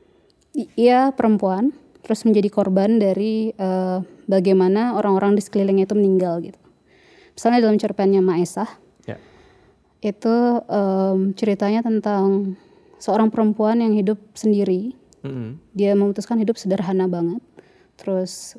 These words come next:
Speaker 1: kenapa? Karena ya memang dia berusaha untuk menggantungkan dirinya pa-, eh, pada apa yang dia mampu capai gitu, subsi-,
Speaker 2: Hmm.
Speaker 1: subsisten ala Maesah gitu.
Speaker 2: Oke,
Speaker 1: Karena
Speaker 2: dia ini Maesah, sosok Maesah ini.
Speaker 1: Sosok
Speaker 2: Oke,
Speaker 1: Maesah.
Speaker 2: ya.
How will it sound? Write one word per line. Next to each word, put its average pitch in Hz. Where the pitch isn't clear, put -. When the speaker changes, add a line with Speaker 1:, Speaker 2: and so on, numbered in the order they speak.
Speaker 1:
kenapa? 196
Karena 214
ya 208
memang 208
dia 233
berusaha 220
untuk 247
menggantungkan 196
dirinya 196
pa-, 202
eh, 196
pada 190
apa 190
yang 220
dia 208
mampu 196
capai 202
gitu, 185
subsi-, -
Speaker 2:
Hmm. 110
Speaker 1:
subsisten 202
ala 185
Maesah 185
gitu. 185
Speaker 2:
Oke, 117
Speaker 1:
Karena 185
Speaker 2:
dia -
ini 151
Maesah, 120
sosok 107
Maesah 101
ini. 101
Speaker 1:
Sosok 190
Speaker 2:
Oke, 196
Speaker 1:
Maesah. 185
Speaker 2:
ya. -